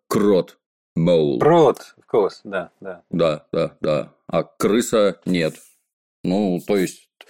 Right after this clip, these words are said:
Speaker 1: тут непонятно, ка-, не совсем понятно, как перевести. Он скорее говорит про то, что, ну, red infestation at one of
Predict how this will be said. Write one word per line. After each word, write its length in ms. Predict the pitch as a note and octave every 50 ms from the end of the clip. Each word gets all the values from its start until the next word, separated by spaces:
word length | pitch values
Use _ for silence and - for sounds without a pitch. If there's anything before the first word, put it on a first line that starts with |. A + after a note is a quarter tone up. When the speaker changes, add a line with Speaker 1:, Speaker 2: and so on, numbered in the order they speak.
| - - - _ _ _ _
Speaker 1:
тут 300 | - C#3+ C#3 - - -
непонятно, 600 | G#2+ A2+ A#2 - B2+ C3+ C3+ B2 A2 - - F2+
ка-, 260 | - - F#2+ F2+ E2 E2+
не 200 | G2+ A2 A#2 -
совсем 360 | - B2+ - - C#3+ A#2 F#2+
понятно, 480 | - A2 A2+ A2+ A2+ G2+ - - F#2+
как 240 | - G2+ F#2 - -
перевести. 540 | - F2+ F#2 G2 G2+ G2+ - - D#3 D#3+ D3+
Он 300 | C#3 A2 A2+ B2+ C3 A2+
скорее 480 | - - G2+ F#2+ F#2+ G2+ A2 A2 G#2+ F#2+
говорит 500 | F2+ F2+ F2+ F2+ F2+ F#2+ G#2 G2+ - _
про 180 | F2+ F2+ F2
то, 220 | E2 - G#2 G#2 G2
что, 560 | - - - F2+ F2+ F2 E2+ E2 D#2+ D#2 C#2+
ну, 600 | E2 F#2+ F#2+ F#2 F2+ F2 E2+ E2+ E2 D#2+ D#2+ E2 F#2+
red 220 | B2 B2 - - - _ _ -
infestation 880 | G2 G2 F#2 - G2 - - - A#2+ A2+ G#2+ G2 - F#2+ F2 F2 E2+ E2+
at 100 | F2+ -
one 200 | G2 G#2 G2+ F#2+
of 60 | F2